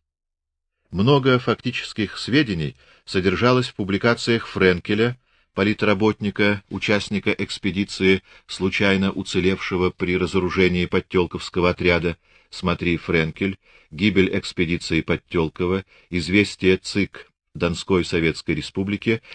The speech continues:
и Царицынского штаба Красной Армии, тысяча девятьсот восемнадцатый год, восьмое июня, номер пять, а также его книгу «Орлы революции»,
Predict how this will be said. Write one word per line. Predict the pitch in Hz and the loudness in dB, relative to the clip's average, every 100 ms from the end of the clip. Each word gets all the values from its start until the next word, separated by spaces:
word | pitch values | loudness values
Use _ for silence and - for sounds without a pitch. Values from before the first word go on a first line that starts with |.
| - | -10
и | 92 90 | -4 -2
Царицынского | - 98 110 95 95 - 90 | 2 2 2 -2 -4 -2 -2
штаба | 85 - 92 78 | -2 0 0 0
Красной | - 80 73 82 | -2 -4 -4 -2
Армии, | 78 90 98 113 120 - - _ | 0 0 0 -4 -6 -12 -20 _
тысяча | 110 110 101 - | 0 0 0 -4
девятьсот | 87 85 - 87 | -2 -2 0 0
восемнадцатый | 87 - 85 80 76 - 82 | 0 -6 -2 -2 -4 -6 -4
год, | 73 104 - - - | 2 2 0 -8 -16
восьмое | - 87 - 87 85 80 78 | -2 -2 -2 0 2 2 0
июня, | 87 78 82 113 120 123 - - | -2 -2 0 0 -2 -4 -8 -8
номер | 82 82 76 73 | -2 0 -2 -2
пять, | - 90 - - _ _ _ - - | 2 2 2 -6 _ _ _ -20 -8
а | 92 95 | -2 2
также | 151 143 156 | 2 4 4
его | 147 147 | 4 2
книгу | 123 139 139 139 - | 0 0 4 2 4
«Орлы | 107 101 117 143 | 2 4 4 4
революции», | 131 120 101 - - 95 95 | 4 4 2 -2 0 2 2